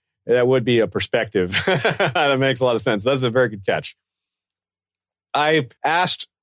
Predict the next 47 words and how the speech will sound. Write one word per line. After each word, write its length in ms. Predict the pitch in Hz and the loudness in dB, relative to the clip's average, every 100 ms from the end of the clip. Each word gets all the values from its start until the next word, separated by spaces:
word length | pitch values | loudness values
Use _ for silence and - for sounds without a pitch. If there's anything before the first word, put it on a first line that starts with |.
| 127 | 0
a 40 | |
lot 180 | 156 165 | 2 2
of 80 | 147 | 2
our 480 | 143 143 139 - - | 2 2 2 0 -2
people 260 | 165 160 151 | -2 2 2
following 340 | 160 156 147 | 2 2 2
us 100 | 143 | 0
on 80 | 135 | 0
social 280 | 127 147 143 | 2 2 2
media 300 | 131 156 147 | 2 2 2
discussing 400 | 135 - 139 135 | 0 0 0 0
these 120 | 131 | -2
chapters 440 | - 156 190 127 104 | -2 -2 -2 -4 -2
where 360 | 107 151 180 | 0 2 2
the 60 | 160 | 2
next 200 | 160 139 | 0 0
Shadow 280 | 165 151 139 | 0 0 2
Baby 220 | 147 139 | 2 2
will 160 | 123 | 0
come 220 | 113 165 160 | 0 -2 -2
from, 260 | - 80 _ _ | -6 -12 _ _
because 280 | 135 131 117 | -2 0 -2
it's 120 | 107 | 0
not 140 | 151 | -2
gonna 140 | 143 139 | 0 0
be 80 | 131 | 0
Davos, 420 | 143 143 135 131 | 0 2 0 0
most 180 | 135 123 | -2 0
likely. 380 | 135 131 156 | 0 2 0
Stan-, 300 | 131 143 143 | 0 -2 -2
she 140 | 117 127 | 0 0
says 200 | 143 131 | 0 0
it 60 | |
can't 240 | 131 147 139 | 0 -2 -2
be 80 | - | -2
Stannis. 520 | 175 180 120 - - _ _ _ _ _ _ _ - | 0 0 0 -2 -8 _ _ _ _ _ _ _ -8
And 440 | 117 120 117 110 | -4 -2 -2 -2
Tree 180 | 110 165 | 0 0
Girl, 460 | 151 143 139 139 - | 2 2 4 2 0
uh, 40 | |
I, 580 | 123 123 120 117 113 127 | -2 -2 0 0 0 0
uh, 280 | 135 123 - | 0 -2 0
has 200 | 127 117 | -2 -2
pointed 280 | - 139 127 | -2 0 2
out 180 | 123 | 0
that 140 | 117 98 | -4 -2
Devon 460 | 147 151 104 82 | -2 0 -2 -6